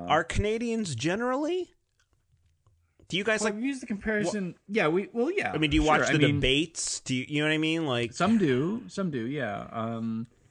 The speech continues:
Speaker 2: the thing is,
Speaker 1: We have no
Speaker 2: aside
Speaker 1: idea
Speaker 2: from
Speaker 1: what's
Speaker 2: the fact
Speaker 1: going on
Speaker 2: that
Speaker 1: with you guys, except the fact you
Speaker 2: No,
Speaker 1: got a
Speaker 2: you guys
Speaker 1: handsome
Speaker 2: don't
Speaker 1: prime
Speaker 2: give a
Speaker 1: minister.
Speaker 2: shit. We have a really, we have a, a cool prime minister who staged a photo op wherein he described quantum computing.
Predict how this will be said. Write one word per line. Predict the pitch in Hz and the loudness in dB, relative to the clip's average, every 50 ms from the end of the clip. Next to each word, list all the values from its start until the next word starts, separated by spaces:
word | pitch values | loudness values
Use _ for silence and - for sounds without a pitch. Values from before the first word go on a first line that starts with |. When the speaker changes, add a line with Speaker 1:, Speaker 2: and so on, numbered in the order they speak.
| _ _ _ _ _ _ | _ _ _ _ _ _
Speaker 2:
the | - 143 | -12 -8
thing | - 254 226 214 | -4 -4 -2 -2
is, | 185 156 135 127 123 127 | 0 0 0 0 0 0
Speaker 1:
We | 277 | 0
have | 294 180 | 0 0
no | 156 151 139 139 151 | 2 2 2 4 4
Speaker 2:
aside | 151 139 | 4 4
Speaker 1:
idea | 123 117 | 4 4
Speaker 2:
from | 104 | 2
Speaker 1:
what's | 98 - | 2 2
Speaker 2:
the | 143 | 2
fact | 113 | 0
Speaker 1:
going | 101 | 2
on | 95 | 2
Speaker 2:
that | 90 - | 0 -2
Speaker 1:
with | - - | -2 -2
you | 95 92 | -2 -2
guys, | 85 82 73 69 76 - | -2 -4 -6 -6 -6 -6
except | 98 - - 104 101 | -6 -6 -6 -6 -6
the | - 90 | -6 -6
fact | - 101 92 87 | -4 -4 -4 -4
you | 90 | -2
Speaker 2:
No, | 80 165 | -2 -2
Speaker 1:
got | 151 | 0
a | 156 | 0
Speaker 2:
you | 190 | 0
guys | 214 196 175 151 | 0 0 2 0
Speaker 1:
handsome | 131 | 0
Speaker 2:
don't | - - | 0 -2
Speaker 1:
prime | 117 - | -4 -4
Speaker 2:
give | - - | -4 -6
a | 85 | -6
Speaker 1:
minister. | 73 69 - 98 | -8 -8 -8 -8
Speaker 2:
shit. | 98 | -6
We | 107 117 | -4 -4
have | 123 120 117 | -4 -4 -4
a | 113 | -4
really, | 113 113 117 117 113 113 113 | -4 -2 -2 -2 0 -2 -2
we | 113 110 107 | -2 -4 -4
have | 104 104 | -6 -6
a, | 104 98 | -8 -10
a | - 101 101 - | -10 -10 -12 -12
cool | - - 110 107 | -8 -8 -8 -8
prime | - - 110 104 101 | -6 -6 -6 -4 -4
minister | 101 101 101 104 - - 101 | -4 -6 -8 -8 -8 -10 -10
who | 101 104 98 | -8 -10 -10
staged | - - 110 101 101 101 104 | -10 -8 -8 -6 -6 -8 -10
a | |
photo | - _ - 101 98 95 95 | -10 _ -4 -4 -2 -2 -2
op | 95 95 95 - | -4 -6 -6 -8
wherein | 101 95 98 101 101 98 | -6 -6 -6 -4 -6 -6
he | 98 - 110 | -8 -8 -8
described | 98 95 - - - 104 98 98 98 - | -10 -8 -10 -10 -10 -8 -8 -8 -8 -10
quantum | - - 104 98 95 92 98 104 | -12 -12 -10 -10 -10 -12 -16 -18
computing. | - - _ - 104 101 95 92 92 92 | -20 -20 _ -10 -8 -8 -6 -8 -8 -10